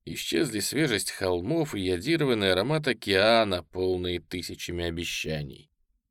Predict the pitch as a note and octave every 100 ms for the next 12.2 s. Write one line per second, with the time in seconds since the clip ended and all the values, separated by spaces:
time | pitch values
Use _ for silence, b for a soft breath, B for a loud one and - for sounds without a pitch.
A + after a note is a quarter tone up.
0 | _ _ _ - G#3+ G3+ C#3+ C3 A2 G2
1 | F#2 - F2 F2 A2+ C3 C#3 B2 G2+ _
2 | F#2 F2 G#2+ B2+ - F#2 F2 F2 A#2 C#3+
3 | G#2+ F2 E2+ E2 E2 E2 D2+ C#2+ D2+ B2
4 | B2+ - - _ _ _ G#2+ D#3+ E3 F3
5 | D#3 D#3+ D3+ C#3+ B2+ C3 C3+ A#2+ - C3
6 | - - - - - _ _ _ _ -
7 | G2+ G2+ A2 G2+ G2+ - A2+ A2 F#2+ G2+
8 | G2+ G2+ B2+ F#3 G2 D2+ - G#2+ C#3+ C#3
9 | D#3+ D#3 - F#3 A#2 C2+ G1+ - _ _
10 | - F#2+ - F#2+ - F#2+ F#2+ F2+ - G#2
11 | F#2+ F#2 G2 F#2 F2 - F#2 C#3 D3 -
12 | D#2+